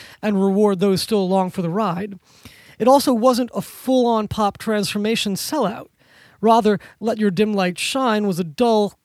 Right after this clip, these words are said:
quaint, and inoffensive release that failed to excite folks, in any definition of the word.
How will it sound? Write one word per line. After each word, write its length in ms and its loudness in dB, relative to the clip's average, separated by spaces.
quaint, 440 -4
and 280 -2
inoffensive 720 -4
release 460 -6
that 200 -8
failed 560 0
to 140 -4
excite 400 -6
folks, 720 -6
in 160 -6
any 240 -2
definition 480 -4
of 80 -6
the 60 -4
word. 440 -6